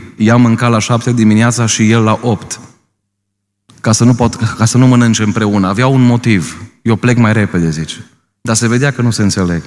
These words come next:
Și am fost în familie unde a fost pâine cu înzoare și cu boia. Și mă uit la înaintașii noștri, la bunicii noștri. Au avut ei multe? Au avut ce avem noi astăzi?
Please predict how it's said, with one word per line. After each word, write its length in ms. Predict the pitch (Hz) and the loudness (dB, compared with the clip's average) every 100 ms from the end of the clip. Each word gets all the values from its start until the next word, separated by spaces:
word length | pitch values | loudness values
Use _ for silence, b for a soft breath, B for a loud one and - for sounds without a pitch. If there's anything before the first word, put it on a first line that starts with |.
| - _ _ _ _ _ _ _ _ _ _ _ _ _ _ _ _ | -14 _ _ _ _ _ _ _ _ _ _ _ _ _ _ _ _
Și 100 | - | -6
am 60 | 98 | -2
fost 200 | 127 135 | 0 0
în 100 | 131 | 2
familie 460 | 117 127 127 123 | 2 2 2 2
unde 140 | 113 113 | 2 0
a 20 | |
fost 240 | 104 117 | 0 -4
pâine 260 | - 127 127 | 0 2 2
cu 100 | 117 | 2
înzoare 360 | 120 117 120 117 | 0 0 0 -2
și 160 | 120 | -4
cu 100 | - | -4
boia. 420 | 117 113 113 90 80 - _ _ _ _ _ _ _ _ _ _ - | -2 -2 -2 -4 -8 -20 _ _ _ _ _ _ _ _ _ _ -14
Și 100 | 110 | -2
mă 100 | 110 | 2
uit 140 | 117 127 | 2 2
la 60 | |
înaintașii 560 | 123 117 110 123 120 117 | 2 2 0 0 0 2
noștri, 280 | 107 95 110 | 0 0 -2
la 80 | 123 | -2
bunicii 440 | 131 131 113 - | 0 2 0 -2
noștri. 360 | 104 98 - - _ _ | -2 -4 -8 -18 _ _
Au 100 | 101 | -2
avut 320 | 98 120 147 | 0 2 2
ei 100 | 127 | 4
multe? 380 | 117 143 131 98 - - _ _ _ _ _ _ _ _ _ _ | 4 2 -2 -8 -14 -20 _ _ _ _ _ _ _ _ _ _
Au 140 | - 98 | -6 -2
avut 260 | 98 110 | -2 0
ce 100 | 123 | 0
avem 200 | 135 120 | 0 2
noi 180 | 110 117 | 2 4
astăzi? 480 | 117 113 120 110 - | 2 0 -4 -8 -10